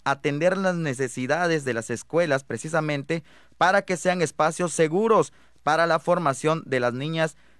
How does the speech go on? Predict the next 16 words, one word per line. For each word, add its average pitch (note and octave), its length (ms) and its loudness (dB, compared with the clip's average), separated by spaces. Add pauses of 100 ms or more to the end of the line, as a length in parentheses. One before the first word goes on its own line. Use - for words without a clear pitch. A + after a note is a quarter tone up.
niños D#3 380 -2
y C3+ 120 -6
jóvenes E3 520 0 (200)
que B2+ 120 -6
pues C3+ 200 -2
desde C3 180 -4
temprana E3 560 0
hora F#3+ 140 2
se - 80 -4
van D3+ 100 -2
a E3 80 -4
tener C#3+ 240 -6
que - 80 -8
levantar B2+ 400 -2
para A#2+ 300 -2
ir C3+ 180 -4